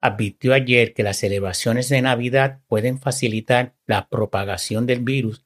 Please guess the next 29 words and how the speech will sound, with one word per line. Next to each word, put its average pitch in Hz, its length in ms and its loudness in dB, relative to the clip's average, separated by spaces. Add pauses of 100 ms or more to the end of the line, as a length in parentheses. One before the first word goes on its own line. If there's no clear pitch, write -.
aún 127 340 4
más 143 260 4
que - 140 0
las 107 100 2
de 107 100 -2
Thanksgiving, 101 680 -4 (300)
ya 107 180 -2
que 135 240 2
para 107 300 0
las 104 160 -6
reuniones 104 560 -4
de 135 100 2
Navidad 127 540 0 (260)
la - 100 -2
gente 113 340 -2
tiende 123 340 0
a 117 100 0
congregarse 107 960 0 (480)
días 123 320 0
antes 135 580 0 (100)
y 120 200 0
extienden 127 680 0
la 123 180 -2
reunión 127 640 0
hasta 107 340 0
después 117 460 0
del 107 160 0
Año 110 260 -2
Nuevo. 92 500 -6